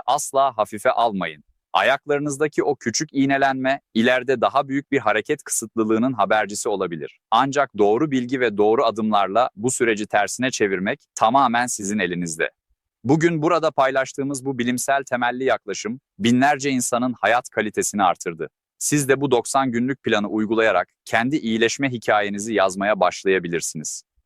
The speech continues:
İhtiyacınız olan tek şey doğru destek ve kararlılıktır. Hayatınızın her adımında kendinizi daha sağlam ve daha sağlıklı hissetmeniz en büyük temennimdir. Kendi sağlığınız için yapacağınız bu yatırım,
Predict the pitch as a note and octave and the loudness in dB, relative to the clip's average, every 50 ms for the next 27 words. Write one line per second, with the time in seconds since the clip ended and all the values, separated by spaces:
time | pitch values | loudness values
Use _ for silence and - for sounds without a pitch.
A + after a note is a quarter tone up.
0 | _ _ - A#2+ A2+ - - - C#3 C3+ C3+ C3 B2+ C#3 D3 D3+ C#3+ C#3+ C3+ C3+ | _ _ -2 -2 -2 0 0 2 2 2 2 0 -2 -4 -4 -2 -2 0 0 2
1 | C3 B2 - - C#3+ C#3 - - - A#2+ C3+ D3+ - _ - F#2+ G2+ A2 A2 A2+ | 0 0 0 -2 -2 -2 -2 0 0 0 0 -2 -4 _ -2 2 4 4 4 4
2 | B2+ C#3+ B2+ A#2+ G#2 - - - C3+ C#3 - - C3 C3+ - A2+ G#2+ G#2+ G#2+ G#2+ | 2 2 0 0 0 0 0 0 0 0 0 0 -2 0 2 2 2 2 2 0
3 | G#2 G#2 G2+ F#2+ - - - - - - - - _ _ _ _ _ _ - A2 | 0 -2 -4 -4 -6 -8 -12 -18 -18 -18 -20 -20 _ _ _ _ _ _ 2 4
4 | B2 B2 A#2+ - C3+ C3+ A#2+ B2+ C#3 B2+ - - C3+ D#3 D3+ B2+ A#2+ A#2 A2+ A2 | 4 2 0 -2 -6 -6 -4 -4 -6 -6 -2 -2 0 0 0 -2 -2 -4 -6 -4
5 | A2 A#2 B2+ B2 - - A2 A2 A2+ A2 A#2 A#2+ A#2 A#2 B2 A2 G#2 G2+ A#2 C3 | -2 -2 -4 -2 -2 0 0 0 0 -2 -4 -4 -4 -4 0 0 0 2 2 -2
6 | B2 - B2 A2 G#2+ A2 A#2 B2 B2+ A#2 A2 G2 G#2 G2 C3 C3+ - - A#2 G#2+ | -2 2 2 2 2 2 0 0 0 -2 0 2 2 2 2 0 0 2 2 2
7 | G2+ G2+ - - B2+ A#2 G#2+ - - - G#2 - - G#2 G#2 A#2+ B2+ - - _ | 0 -2 -4 -4 -4 -4 -4 -2 -2 -2 -2 -2 0 0 0 0 -2 -4 -6 _
8 | - C3 C3+ D3 C#3+ A#2 A2 A2+ B2 - - - G#2+ G2+ G2+ G2+ G2 G2 F#2+ F#2 | -2 0 0 0 0 0 0 -2 -2 -2 -2 0 2 2 2 2 0 0 -2 -2
9 | F2 D#2+ - - - - _ _ _ _ _ _ _ _ - A#2+ A2+ A#2+ C3+ C#3+ | -2 -2 -4 -6 -10 -16 _ _ _ _ _ _ _ _ 0 0 0 0 -2 -2
10 | - - B2+ A#2 A2+ A2+ A#2 B2 C3 B2+ B2 G#2+ - - A#2 G#2+ G2+ - - G2+ | 0 2 2 2 0 -2 -4 -6 -4 -4 -6 -6 -4 -2 0 0 0 0 0 2
11 | F#2 A2 G#2+ G#2+ G#2+ G2+ F#2+ F#2+ G2 C#3 C#3 A2+ - - G2+ F#2+ G#2+ C3 | 2 4 2 2 0 -4 -4 -2 2 2 2 2 2 0 0 0 0 0